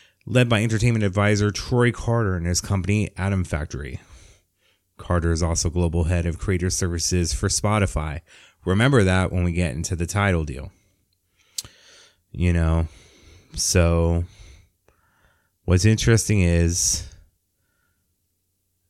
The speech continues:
that they're having, you know, they also talk about the Prince estate official website and, um, Prince to Me being more emotional, where the discography seems more for music nerds.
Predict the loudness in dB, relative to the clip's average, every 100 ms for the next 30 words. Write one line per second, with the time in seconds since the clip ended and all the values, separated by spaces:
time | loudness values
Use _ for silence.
0 | _ 0 0 2 2 4 4 4 4 4
1 | 4 4 4 2 2 2 0 0 -2 -2
2 | -4 -4 -4 2 2 2 -2 -4 -8 -12
3 | -20 -20 _ _ _ -2 0 2 2 2
4 | 0 -8 _ -10 -8 -2 -2 0 -2 -2
5 | -2 0 2 0 -2 -4 -2 0 0 0
6 | 0 0 0 -2 2 2 2 -2 -2 -2
7 | 0 0 -2 -2 -2 0 -2 0 0 -2
8 | -2 -2 0 0 -2 -4 _ -20 -20 -20
9 | _ -2 0 2 2 4 4 2 0 0
10 | 0 0 0 -2 -4 -4 0 0 -2 -4
11 | -6 -2 2 2 2 0 -4 -4 -6 -8